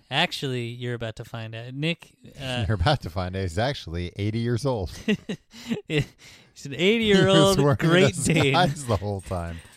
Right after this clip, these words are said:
Speaker 1: Um, no, he, uh, he, he. Spoiler alert! In,
Speaker 2: Mm-hmm.
Speaker 1: uh, in the chapters
Speaker 2: Don't
Speaker 1: we
Speaker 2: tell
Speaker 1: covered
Speaker 2: me he dies
Speaker 1: tonight.
Speaker 2: of old age.
Speaker 1: No, he turns thirty.
Speaker 2: Oh, okay. The big three oh.
Speaker 1: The big three oh.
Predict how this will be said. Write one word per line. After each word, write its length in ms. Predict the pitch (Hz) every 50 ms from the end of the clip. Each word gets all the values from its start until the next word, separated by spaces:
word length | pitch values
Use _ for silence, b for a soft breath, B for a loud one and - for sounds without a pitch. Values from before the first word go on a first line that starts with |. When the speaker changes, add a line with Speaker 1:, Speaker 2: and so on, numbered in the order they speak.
| _ _ -
Speaker 1:
Um, 440 | 151 160 165 170 170 165 165 160 139 _ -
no, 280 | 175 175 165 156 143
he, 260 | 139 151 147 143 147 143
uh, 360 | 139 135 131 127 120 117 113 -
he, 800 | 123 131 143 135 131 117 113 117 120 139 131 123 120 113 104 _ _ _ -
he. 120 | 135 139
Spoiler 580 | 123 - - - - 202 202 185 151 127 113 113
alert! 320 | 110 107 107 107 110 110 _ _ _ _ -
In, 360 | 107 104 - 117 120 120 120 123
Speaker 2:
Mm-hmm. 40 | 123
Speaker 1:
uh, 320 | 120 117 117 113 110 110 107 110 _ - 254 - 135 139 143 147 _ _ _ _ _ _ _ _ _
in 80 | - 143
the 80 | 139
chapters 380 | 135 - - 175 170 - 123 127 139
Speaker 2:
Don't 80 | 135
Speaker 1:
we 80 | 127 127
Speaker 2:
tell 120 | 123 120
Speaker 1:
covered 140 | 156 135 113
Speaker 2:
me 60 | 104
he 60 | 98 92
dies 380 | 87 - 104 113 123 127 113 113
Speaker 1:
tonight. 20 |
Speaker 2:
of 120 | 113 92 90
old 220 | 104 107 101 92
age. 520 | 104 120 143 131 92 76 71 73 - - - _ _ _ _ _ _
Speaker 1:
No, 180 | - 143 135 131
he 100 | 123 135 147
turns 320 | - 160 165 151 143 -
thirty. 580 | - - - 135 123 117 107 110 - _ _ _ _ -
Speaker 2:
Oh, 260 | 139 147 151 135 139
okay. 460 | 156 151 - - 87 87 90 98 101 - _ _ _ _ _ -
The 80 | -
big 260 | 85 113 123 120 104
three 420 | - - - - 107 127 131 127 127
oh. 480 | 131 135 127 113 101 87 80 78 78 73 - - _ _ -
Speaker 1:
The 120 | 131 123
big 420 | 143 180 220 247 254 247 247 220 -
three 420 | _ - 160 156 170 175 175 170
oh. 120 | 139 117